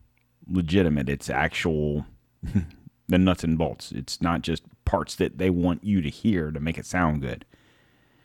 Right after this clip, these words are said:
So, where is it at here? So, uh, we estimate the Inflation Reduction Act will cause reduce long-run economic output by about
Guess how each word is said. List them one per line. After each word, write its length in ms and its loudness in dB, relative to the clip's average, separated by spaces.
So, 380 6
where 140 -4
is 80 -6
it 80 -6
at 180 -8
here? 200 -10
So, 320 -8
uh, 420 -4
we 180 4
estimate 420 4
the 120 4
Inflation 420 4
Reduction 340 2
Act 160 2
will 100 -2
cause 640 2
reduce 440 2
long-run 840 6
economic 500 2
output 400 0
by 200 0
about 380 -2